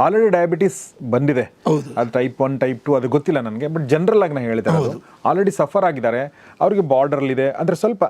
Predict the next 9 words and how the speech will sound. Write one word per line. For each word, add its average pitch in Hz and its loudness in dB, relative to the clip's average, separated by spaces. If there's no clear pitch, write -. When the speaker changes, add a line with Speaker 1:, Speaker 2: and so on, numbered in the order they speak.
Speaker 1:
ಕಡಿಮೆ 139 0
ಇದೆ, 135 0
ಸ್ವಲ್ಪ 135 -4
ಜಾಸ್ತಿ 131 0
ಇದೆ, 139 0
ಈ 190 0
ಥರದ್ದು 165 -2
ಜನ 143 0
ಇರ್ತಾರೆ. 147 -2